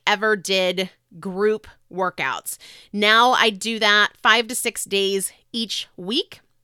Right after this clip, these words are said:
And that is my personal preference. It is a lot of heavy lifting, but it's mixed with high intensity and intervals and short bursts of power and speed and endurance and that sort of thing.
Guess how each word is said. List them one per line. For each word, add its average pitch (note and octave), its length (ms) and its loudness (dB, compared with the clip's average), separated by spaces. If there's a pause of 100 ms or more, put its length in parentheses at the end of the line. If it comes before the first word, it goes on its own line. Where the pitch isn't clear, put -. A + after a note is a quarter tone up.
(560)
And A3+ 180 -2
that A#3 160 6
is A3+ 320 0
my G3 500 0
personal F#3 480 -8
preference. D#3+ 640 -4 (360)
It G#3+ 240 0
is G#3+ 300 -2 (100)
a G#3 80 2
lot G3+ 420 2 (100)
of G3+ 160 2
heavy G3+ 460 -4
lifting, D#4 580 -4 (340)
but A3 280 0
it's A3 220 -2
mixed A3 680 -6
with F#3 500 -2 (420)
high B3 140 2
intensity G#3 800 -2 (120)
and D3+ 180 -8
intervals F#3 880 -2
and F3+ 180 -4
short A3 380 -4
bursts G#3 400 -4
of F3+ 160 -10
power G3+ 480 2
and F#3+ 160 -2
speed G3 580 -4
and F3 140 -6
endurance F3+ 540 -4
and E3 100 -8
that D#3+ 220 0
sort F3 200 -6
of E3 80 -8
thing. - 400 -2